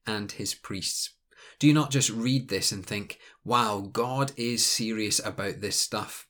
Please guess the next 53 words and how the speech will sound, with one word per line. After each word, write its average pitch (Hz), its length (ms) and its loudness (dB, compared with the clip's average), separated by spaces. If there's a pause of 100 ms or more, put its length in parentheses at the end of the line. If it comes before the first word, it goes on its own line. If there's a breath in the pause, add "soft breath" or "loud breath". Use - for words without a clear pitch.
(400 loud breath)
I 139 60 -2
think 147 220 2
we 151 80 6
live 131 180 2
in 123 80 2
a 113 60 0
society 113 580 2
that 95 160 -4
is 85 140 -2
all 123 160 2
about 107 300 -2
the 107 80 -2
next 101 480 -4 (200)
big 101 260 0
thing, 92 440 -6 (240 loud breath)
so - 160 2
we 123 140 4
rarely 131 500 4
stop - 580 -2
and 107 180 -4
look 104 160 -8
at 95 100 -6
the 104 80 -2
detail 95 680 -2
of 92 140 -10
what 101 180 -2
is 92 80 -4
going 95 320 -6
on. 104 320 -6 (480 loud breath)
God 123 180 2
is 131 120 4
showing 139 460 2
what 104 160 0
he 143 220 2
expects - 600 -2
in 101 100 -6
these 101 220 -4
two 107 160 -4
chapters. 113 640 -4 (380 loud breath)
The 110 80 -6
finest 127 500 0
materials 113 720 -2
used, 147 420 0 (260 soft breath)
each 151 280 0
one 120 180 -2
set 139 340 2
apart 131 400 -2
and 113 120 -4
made 113 160 -2
holy 127 340 -2
for 104 220 -4
his 110 200 -4
use. 131 420 0